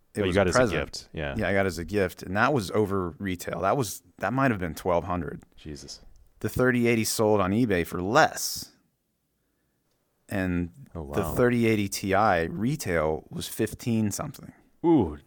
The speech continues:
Speaker 2: Jesus,
Speaker 1: <laughs>
Speaker 2: man.
Speaker 1: Yeah, I'm, I'm a little crazy. Uh,
Speaker 2: It's,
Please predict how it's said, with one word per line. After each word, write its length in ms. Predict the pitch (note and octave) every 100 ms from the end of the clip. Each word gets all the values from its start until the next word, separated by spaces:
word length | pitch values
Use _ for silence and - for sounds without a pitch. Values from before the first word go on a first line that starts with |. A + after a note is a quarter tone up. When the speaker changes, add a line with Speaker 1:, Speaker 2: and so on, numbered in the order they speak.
| -
Speaker 2:
Jesus, 640 | - E3+ E3 - C#4 A#3
Speaker 1:
<laughs> 0 |
Speaker 2:
man. 300 | - D2+ D3 - - -
Speaker 1:
Yeah, 180 | - C3+
I'm, 240 | A#2 E3+ D#3
I'm 180 | D3+ F#3
a 40 |
little 220 | D3+ A#2+ F2+
crazy. 500 | - F2+ D#2 E2 G2+ G2+ _ - _ -
Uh, 80 | -
Speaker 2:
It's, 200 | F3+ -